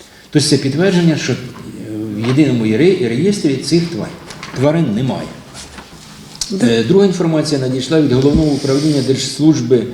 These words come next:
Speaker 1: Держпродслужби,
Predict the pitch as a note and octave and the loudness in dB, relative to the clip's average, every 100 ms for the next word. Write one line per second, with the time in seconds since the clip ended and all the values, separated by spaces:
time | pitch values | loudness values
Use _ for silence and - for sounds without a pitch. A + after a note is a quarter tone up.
0 | - - G#2 B2+ E3 - - - - - | -12 -14 -4 0 0 0 -6 -12 -16 -4
1 | C#3 C#3 - - - - C3 C3+ G#2+ G#2 | 2 2 2 -10 -14 -8 -2 0 0 -4
2 | G2+ | -6